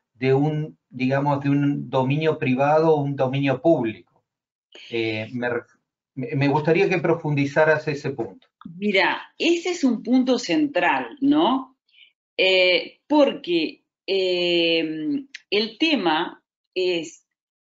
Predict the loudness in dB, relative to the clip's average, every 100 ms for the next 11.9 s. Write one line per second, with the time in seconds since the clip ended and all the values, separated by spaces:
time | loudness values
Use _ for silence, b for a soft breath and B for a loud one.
0 | _ 0 2 4 2 -2 -4 -4 -2 -2
1 | -2 -2 0 0 0 -2 -2 0 2 2
2 | 2 0 -2 -4 -12 -20 _ _ _ _
3 | _ -2 0 0 -2 -4 -2 0 -2 -2
4 | -4 -2 0 2 2 0 -2 -4 -10 -18
5 | _ _ _ _ -4 -2 -2 2 4 4
6 | 4 0 0 -8 -10 -10 -12 -4 -2 -2
7 | -6 -2 0 0 -2 -4 -4 -4 -4 -6
8 | -6 -4 -4 -2 0 4 6 4 0 -8
9 | _ _ _ -8 -6 -6 -4 0 0 0
10 | -2 -2 0 2 2 2 0 -4 -12 _
11 | _ _ _ -8 -2 0 0 -2 -10